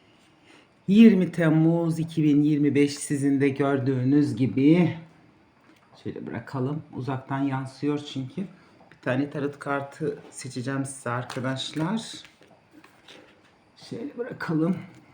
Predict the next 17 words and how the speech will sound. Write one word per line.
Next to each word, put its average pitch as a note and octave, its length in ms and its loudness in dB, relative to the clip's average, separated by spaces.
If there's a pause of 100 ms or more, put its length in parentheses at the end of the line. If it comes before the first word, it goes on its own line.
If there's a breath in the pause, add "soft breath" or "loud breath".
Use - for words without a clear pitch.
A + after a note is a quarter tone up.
(600 soft breath)
Bir - 80 -16
tane C3 300 0
de D#3+ 80 -4
kehanet C#3+ 520 0
destesinden C#3 840 0 (100)
seçeceğim. C3 460 -2
Nasılsınız, E3 580 0
iyi D#3 160 4
misiniz? D3+ 580 0 (100)
Beni D#3+ 180 6
de D#3+ 80 6
soruyorsunuz D#3 640 2
yorumlarda. D3 640 2
Çok - 360 -6
teşekkür D#3 520 -4
ederim. C#3+ 360 2
Çok D#3+ 240 -2